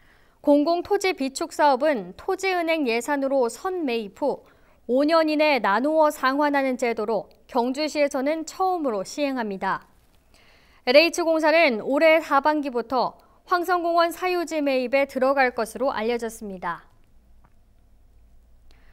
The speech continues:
대구 문화예술회관의 소장작품 전시회가 영천 예술창작 스튜디오에서 열리고 있습니다.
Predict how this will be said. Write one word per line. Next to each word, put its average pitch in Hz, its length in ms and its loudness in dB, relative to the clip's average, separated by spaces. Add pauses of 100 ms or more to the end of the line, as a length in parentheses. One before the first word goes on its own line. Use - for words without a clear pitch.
(420)
대구 302 300 2
문화예술회관의 339 960 2
소장작품 349 800 -4
전시회가 240 920 -4 (140)
영천 269 500 -2
예술창작 311 800 -4
스튜디오에서 285 840 -4
열리고 220 400 -4
있습니다. 202 600 -6